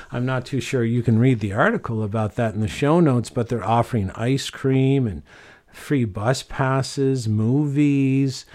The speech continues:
and I'm not too sure if the adults are, I should address this to adults too, I guess, and not just kids, but that's against the Nuremberg Code. There can be no coercion.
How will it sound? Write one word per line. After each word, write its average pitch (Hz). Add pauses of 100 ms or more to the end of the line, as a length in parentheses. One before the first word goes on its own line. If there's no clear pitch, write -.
(400)
and 143 (460)
I'm 131
not 127
too 123
sure -
if 117
the 120
adults 120
are, 113
I 131
should 196
address 123
this 107
to 113
adults 104
too, 156
I 104
guess, 107
and 98
not 117
just -
kids, 143
but 98
that's 131
against 151
the 131
Nuremberg 113
Code. 143
There 113
can 117
be 117
no 120
coercion. 151